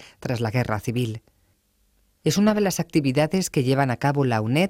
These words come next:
y la Sociedad Estatal de Conmemoraciones Culturales para recordar el setenta aniversario del exilio de mil novecientos treinta y nueve.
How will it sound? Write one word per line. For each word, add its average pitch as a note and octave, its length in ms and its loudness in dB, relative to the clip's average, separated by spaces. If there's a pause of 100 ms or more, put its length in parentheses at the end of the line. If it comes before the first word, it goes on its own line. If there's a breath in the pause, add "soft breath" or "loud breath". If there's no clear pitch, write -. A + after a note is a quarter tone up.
(140)
y D3 100 -4
la B2 120 -4
Sociedad B2 520 -2
Estatal C3 480 -2
de C3 80 -4
Conmemoraciones A#2+ 840 -2
Culturales B2 680 0 (260 loud breath)
para C3+ 240 0
recordar C3+ 680 -2
el C3 140 -4
setenta F#3 500 0
aniversario B2+ 680 -2
del A2+ 140 -2
exilio B2 520 -2 (260 loud breath)
de B2+ 140 0
mil D3+ 160 2
novecientos A#2+ 560 -2
treinta A#2 280 -4
y A2+ 40 -2
nueve. G#2+ 380 -2